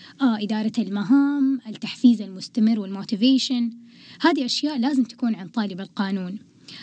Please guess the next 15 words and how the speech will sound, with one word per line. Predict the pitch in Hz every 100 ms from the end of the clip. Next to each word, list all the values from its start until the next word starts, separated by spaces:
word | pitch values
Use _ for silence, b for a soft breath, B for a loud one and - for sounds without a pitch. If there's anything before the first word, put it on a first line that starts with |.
| B - 285
آم، | 262 254 254 247 - -
أهم | 214 269 349 392
مهارتين | 269 190 202 208 - 202 233 277 - - _ -
مستحيل، | 247 233 - 233 - 254 190 214
مستحيل | 233 330 - 254 - 254 185 - 254
القانوني | - 226 226 247 220 185
يصير | 202 - 269
ناجح | 247 262 - 208
بدونها: | 185 220 226 247 403 _ _ b b b b b -
مهارة | 233 233 262 208 196 - 285
الليونة | 294 285 285 311 359 - _ _ _
ومهارة | 233 226 247 240 226 254
التعاطف. | - 180 185 170 226 - - - _ _ - B B B B B -
آم، | 269 262 262 254 - _ _
القانوني | 277 233 302 311 359 339 240 254